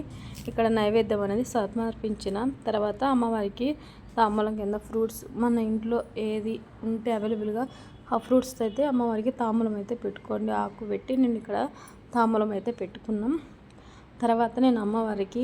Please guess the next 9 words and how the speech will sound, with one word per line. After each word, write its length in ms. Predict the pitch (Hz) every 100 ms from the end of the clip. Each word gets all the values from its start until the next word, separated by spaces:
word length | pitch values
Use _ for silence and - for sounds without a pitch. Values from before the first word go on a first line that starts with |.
| 247
హారతి 420 | 214 196 208 214 190
ఇచ్చి, 260 | - 233 302 - - - - - - 226
మామూలుగా 340 | 220 233 226 226
హారతి 300 | 208 202 202
ఇచ్చిన, 180 | - 208 -
కర్పూర 340 | 208 202 226 220 214
హారతి. 340 | 190 185 196 294 285
తర్వాత 440 | 214 208 214 214 247 320 - - - - - - 240
ఇక్కడ 180 | 240